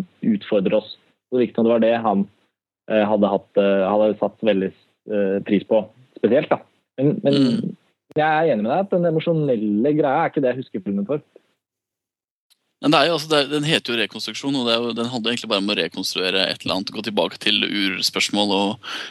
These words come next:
Speaker 2: og sånne ting. Jeg synes, jeg husker, jeg synes det beste med den var egentlig Maria Bonnevie. Nå er jeg veldig fan av Maria Bonnevie, men jeg bare, jeg synes, jeg synes liksom, det var hun som jeg satt igjen med en veldig sånn emosjonell, eh, investering i, da, som de to karakterene hun spiller, for hun spiller jo faktisk begge disse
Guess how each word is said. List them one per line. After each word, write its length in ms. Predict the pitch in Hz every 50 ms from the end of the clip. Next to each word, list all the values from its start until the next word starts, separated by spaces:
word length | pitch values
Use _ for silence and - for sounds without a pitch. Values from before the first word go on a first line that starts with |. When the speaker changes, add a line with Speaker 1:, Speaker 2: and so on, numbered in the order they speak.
| - -
Speaker 2:
og 120 | - - -
sånne 180 | 113 107 110
ting. 160 | 123 131 135 -
Jeg 80 | 120
synes, 140 | 117 165 170 165
jeg 80 | 160
husker, 140 | - - 139
jeg 80 | 135 135
synes 100 | 127 139
det 80 | 131
beste 280 | 147 143 - - - 107
med 100 | 104 104
den 80 | 127 139
var 80 | 147
egentlig 220 | 131 117 - 117 120
Maria 220 | 123 120 113 110 110
Bonnevie. 320 | 113 104 104 107 147 190 - _ _ _ _ _ _ - - - - - _ _ _ _ _ _ - 131
Nå 80 | 131
er 80 | 131 131
jeg 120 | 123 117
veldig 100 | 120 127 -
fan 220 | - 113 107 110
av 40 | 113 117
Maria 180 | 113 113 113
Bonnevie, 320 | 117 113 110 113 127 151 156
men 140 | 143 143 135
jeg 80 | 127
bare, 220 | 127 131 123 123 127
jeg 120 | 127 127 -
synes, 240 | - 123 123 - - - - -
jeg 220 | 110 104 117 - -
synes 220 | - - 120 - 123
liksom, 220 | 120 123 117 117 117 117
det 800 | _ _ _ - - - _ _ _ _ _ _ _ _ - 131
var 60 | 127 -
hun 100 | 127 123 -
som 100 | - 302
jeg 100 | 139 - -
satt 240 | - _ - -
igjen 180 | 104 104 107 110
med 140 | 113 113 113 113
en 80 | 113 113
veldig 260 | 110 104 98 101 101 104
sånn 140 | - 104 95 101
emosjonell, 460 | 101 107 - 107 104 101 98 101 104 98 101
eh, 340 | 101 101 101 101 104 98 98 90
investering 460 | 104 104 107 - - 98 101 107 95
i, 80 | 87 113 131 -
da, 80 | 160 131
som 160 | - 113 113 110 104 - - 110 - - - 113
de 80 | 123 117
to 140 | - 117 110
karakterene 400 | - 117 113 - 117 107 107 113
hun 60 | 110 -
spiller, 160 | - 120 117
for 80 | 127 -
hun 60 | -
spiller 200 | - 113 107 117 -
jo 20 |
faktisk 240 | 104 104 - 113 110
begge 220 | 104 104 98 110 107
disse 160 | - -